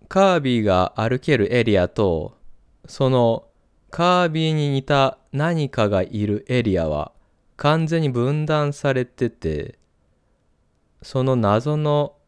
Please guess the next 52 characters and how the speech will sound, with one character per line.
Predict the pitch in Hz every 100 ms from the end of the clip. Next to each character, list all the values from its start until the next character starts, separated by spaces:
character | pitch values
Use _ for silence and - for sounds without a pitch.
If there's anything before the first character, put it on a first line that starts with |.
| -
生 | - 143 139
命 | 135 135
体 | 135 123
は | 123 101 82 - _ _ _ _ _ _
細 | - 117 113 156
長 | 156 151 147 131
い | 90
部 | 98 101
屋 | 107
に | 87 71 -
閉 | 110 101
じ | -
込 | - 139
め | 139
ら | 127
れ | 80
て、 | - 90 78 87 _ _ _ _ _ _ _ _ _
ニ | 139 156
コ | 165 156
ニ | 147
コ | - 127
し | - 131
な | 123
が | 123 127
ら | 139 127 92 - _ _ _ _ _ _
端 | - - 117 - -
か | - 160
ら | 156
端 | 139 143 -
ま | 147 123
で | 95 -
行 | 107 113
っ | - _
た | 156 143
り | 107
来 | -
た | 101
り | 85
し | -
て | 95
る | 80 80
ん |
で | 101
す | 107
よ。 | 117 123 135 _ _ _ _ _ _ _ _ _ -
怖 | - 117 143 165 143
い | 92
ん | 80 -
で | 107 104
す | -
よ | 117 101
ね。 | 98 98 117